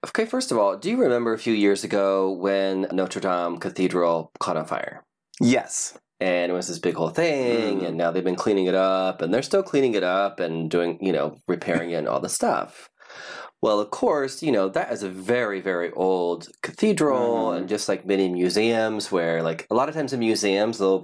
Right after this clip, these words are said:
Speaker 1: they'll go to move something and discover
Speaker 2: Yeah.
Speaker 1: something that's been thought lost for thirty
Speaker 2: Yeah.
Speaker 1: years or whatever, 'cause they just have so much shit. Well, guess what they found?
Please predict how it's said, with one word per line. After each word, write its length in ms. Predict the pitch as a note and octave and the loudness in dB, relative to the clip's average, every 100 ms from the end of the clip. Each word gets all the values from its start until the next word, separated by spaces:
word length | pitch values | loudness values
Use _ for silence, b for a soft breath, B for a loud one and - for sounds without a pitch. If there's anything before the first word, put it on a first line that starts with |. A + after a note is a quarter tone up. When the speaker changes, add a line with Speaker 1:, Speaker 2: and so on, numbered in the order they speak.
| - | 0
Speaker 1:
they'll 140 | F#2+ | 0
go 160 | F#2 G2 | 2 0
to 100 | F#2 | 0
move 300 | F2+ F#2+ G2 | 2 2 2
something 580 | A#2+ A#2 B2 A#2 A2+ F#2+ | -2 0 0 0 0 -2
and 180 | F#2+ F#2 | -2 0
discover 800 | F2+ - D#2 D#2 E2+ G2+ A#2 - | -2 -2 -2 0 0 -2 -4 0
Speaker 2:
Yeah. 420 | B2+ B2 F2+ E2 | 2 2 0 -4
Speaker 1:
something 260 | G#2+ G2+ G2 | -8 -2 -2
that's 180 | G2 - | -2 -2
been 480 | G2+ G2 F#2+ F2+ - _ | 0 0 -2 -6 -12 _
thought 240 | G2+ F#2 | 0 0
lost 320 | F2+ E2+ E2+ - | 0 0 -2 -6
for 100 | F2+ | -4
thirty 280 | F#2 F2+ | -2 0
Speaker 2:
Yeah. 220 | A#2 A#2 A2+ | 0 2 0
Speaker 1:
years 120 | E2+ | -4
or 60 | E2+ | -6
whatever, 320 | E2+ - - | -4 -4 -6
'cause 140 | G2+ | -2
they 60 | A2 | -2
just 120 | A2 | 0
have 120 | G#2+ | -2
so 100 | G2+ | -4
much 160 | D#2+ - | -6 -4
shit. 260 | - - - _ _ _ _ _ _ _ _ _ _ _ _ _ _ _ _ _ A3+ | -4 -4 -10 _ _ _ _ _ _ _ _ _ _ _ _ _ _ _ _ _ -2
Well, 80 | |
guess 180 | B3 C#4 | 0 0
what 80 | C#4+ | 2
they 120 | D4 | 0
found? 480 | C#4+ - G1+ - | 2 -2 -4 -6